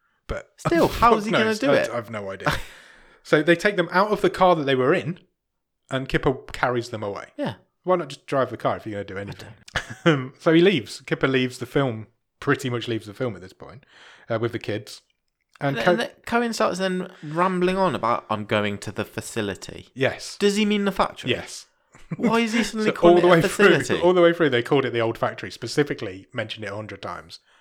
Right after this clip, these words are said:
Speaker 1: and then suddenly he's like, "I need to infiltrate the facility."
Speaker 2: Yeah.
Speaker 1: <laughs> Like, what are you
Speaker 2: Like
Speaker 1: talking
Speaker 2: he's in
Speaker 1: about?
Speaker 2: fucking
Speaker 1: Gone,
Speaker 2: Stranger
Speaker 1: gone
Speaker 2: Things
Speaker 1: to
Speaker 2: or
Speaker 1: fucking
Speaker 2: something.
Speaker 1: Resident Evil or something.
Speaker 2: <laughs>
Speaker 1: So he gets there. He gets to this.
Speaker 2: Jesus.
Speaker 1: He gets to this place. Randomly, there's a cage full of people.
Speaker 2: Yep.
Speaker 1: Um, who are not zombies.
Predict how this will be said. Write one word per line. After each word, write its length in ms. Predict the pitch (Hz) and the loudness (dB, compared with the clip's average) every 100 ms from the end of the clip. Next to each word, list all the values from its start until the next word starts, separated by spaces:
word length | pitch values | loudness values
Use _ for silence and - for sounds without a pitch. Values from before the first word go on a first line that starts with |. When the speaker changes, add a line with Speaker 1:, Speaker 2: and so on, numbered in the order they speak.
| - | -14
Speaker 1:
and 60 | 107 | -12
then 60 | |
suddenly 320 | 107 151 127 | 0 0 0
he's 140 | 98 92 | -8 -10
like, 140 | 87 - _ _ - | -12 -14 _ _ -18
"I 60 | |
need 100 | 87 | -16
to 140 | - - | -16 -16
infiltrate 460 | 95 - 85 87 - | -16 -16 -14 -14 -14
the 80 | |
facility." 500 | - - - 87 - | -14 -12 -12 -14 -2
Speaker 2:
Yeah. 140 | 208 - | 0 0
Speaker 1:
<laughs> 60 | - - - - _ _ _ - | -2 -14 -20 -20 _ _ _ -10
Like, 320 | 151 - - - | -8 -4 -6 -4
what 120 | 139 | -6
are 20 | |
you 40 | 135 | -6
Speaker 2:
Like 60 | 120 | -2
Speaker 1:
talking 300 | 139 - 233 | -2 0 -2
Speaker 2:
he's 60 | |
in 60 | 247 | -2
Speaker 1:
about? 120 | 220 | -4
Speaker 2:
fucking 280 | 233 - 196 | -8 -6 -6
Speaker 1:
Gone, 80 | 214 | -6
Speaker 2:
Stranger 520 | - - 185 185 180 | -8 0 0 0 -2
Speaker 1:
gone 100 | 160 | 0
Speaker 2:
Things 160 | 123 104 | 0 -2
Speaker 1:
to 80 | |
Speaker 2:
or 20 | 104 117 | -2 0
Speaker 1:
fucking 40 | 117 | 0
Speaker 2:
something. 40 | 135 | 2
Speaker 1:
Resident 360 | 139 135 127 | 0 0 -2
Evil 320 | 131 147 127 98 | 0 0 0 -4
or 80 | |
something. 260 | 104 98 202 - 185 | -8 -2 -2 -2 -10
Speaker 2:
<laughs> 200 | - _ | -10 _
Speaker 1:
So 100 | - | 0
he 80 | 156 | 2
gets 200 | 175 143 | 4 2
there. 120 | 151 101 | -2 -4
He 60 | |
gets 180 | 113 127 | -4 -6
to 60 | - | -4
this. 280 | 113 101 - - | -6 -6 -16 -20
Speaker 2:
Jesus. 540 | - 95 104 98 104 - | -16 -14 -14 -14 -16 -20
Speaker 1:
He 80 | 147 | -8
gets 160 | 156 143 | -8 -4
to 80 | 143 | 0
this 140 | 147 | 0
place. 300 | - 127 110 | 2 0 2
Randomly, 400 | 135 175 208 160 | 2 2 4 0
there's 140 | 127 | -2
a 40 | 127 | -2
cage 240 | 143 139 | 0 0
full 140 | - 120 | 0 -4
of 80 | |
people. 420 | - 127 - 90 - | -2 -6 -6 -12 -4
Speaker 2:
Yep. 240 | 110 113 - _ _ _ _ - | -2 -2 -8 _ _ _ _ -8
Speaker 1:
Um, 340 | 113 107 110 | -6 -4 -6
who 180 | 107 120 | -6 -2
are 40 | |
not 380 | 123 135 87 - - - | 2 0 0 -14 -18 -12
zombies. 480 | 92 92 110 - | -10 -12 -18 -20